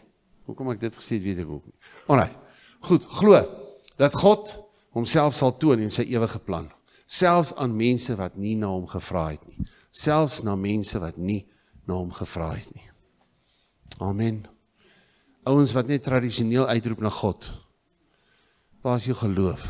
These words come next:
Gaan glo dat God homself sal wys. Nie eerstens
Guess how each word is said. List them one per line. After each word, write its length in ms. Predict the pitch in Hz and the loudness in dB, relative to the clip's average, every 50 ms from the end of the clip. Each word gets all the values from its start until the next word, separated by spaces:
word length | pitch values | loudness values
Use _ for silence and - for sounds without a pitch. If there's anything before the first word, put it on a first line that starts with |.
| - - | -10 -4
Gaan 160 | - 123 110 98 - - - _ _ - | -4 -4 -4 -4 -8 -14 -20 _ _ -4
glo 380 | - - - 165 160 156 165 160 | -2 0 2 4 6 6 6 6
dat 160 | 131 107 - | 2 0 -6
God 240 | - - 143 131 - 123 | -4 -4 -4 -2 -2 -4
homself 320 | 104 - - 113 98 92 - | -6 -2 0 0 0 0 -2
sal 160 | - 95 87 | -6 -6 -4
wys. 220 | 87 87 90 87 - | -2 -2 -2 -2 0
Nie 140 | 151 190 202 190 | 0 0 2 4
eerstens 340 | 170 160 - - 143 131 | 4 4 4 2 -2 -2